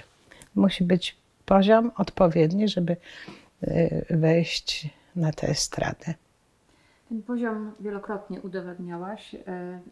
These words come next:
Speaker 2: i wszyscy wiedzą, je-, jaki on jest. Ale w związku z tym pytanie się pojawia, świat cię nie chciał porwać? Dlaczego ty zostałaś w tym Poznaniu?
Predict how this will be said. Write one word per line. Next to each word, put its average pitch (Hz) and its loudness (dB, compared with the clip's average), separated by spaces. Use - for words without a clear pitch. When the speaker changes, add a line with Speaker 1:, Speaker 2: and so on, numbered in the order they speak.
Speaker 2:
i 180 -12
wszyscy 196 -10
wiedzą, 180 -4
je-, 175 -14
jaki 190 -4
on 175 -10
jest. 170 -18
Ale 208 -6
w 233 -8
związku 311 -2
z - -10
tym 277 -2
pytanie 226 -10
się 233 -10
pojawia, 190 -10
świat - -16
cię 202 -10
nie 175 -10
chciał 269 -14
porwać? 202 -16
Dlaczego 370 -4
ty 330 -4
zostałaś 339 -4
w - -18
tym - -4
Poznaniu? 180 -8